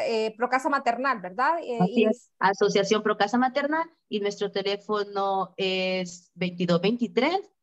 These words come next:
Speaker 2: sesenta y ocho cincuenta y dos, el fijo, ¿verdad? Y también, y también tenemos, eh, nuestro celular,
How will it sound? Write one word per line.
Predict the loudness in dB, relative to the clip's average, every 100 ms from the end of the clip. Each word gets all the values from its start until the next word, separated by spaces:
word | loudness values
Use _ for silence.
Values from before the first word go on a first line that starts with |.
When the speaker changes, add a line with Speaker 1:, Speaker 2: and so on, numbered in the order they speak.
| _ _
Speaker 2:
sesenta | -2 2 2 2
y | 2
ocho | 2 0
cincuenta | -2 -2 0 -2 -2
y | -2
dos, | -2 -4 -12 -6
el | -6
fijo, | -2 -2 -2 -2
¿verdad? | 0 0 0 -2 _ _ _
Y | -2
también, | 2 2 2 0
y | -4
también | -2 0 0
tenemos, | 0 0 2 0 0 -4 -2
eh, | -2 -2
nuestro | -8 -10 -8
celular, | -2 0 2 0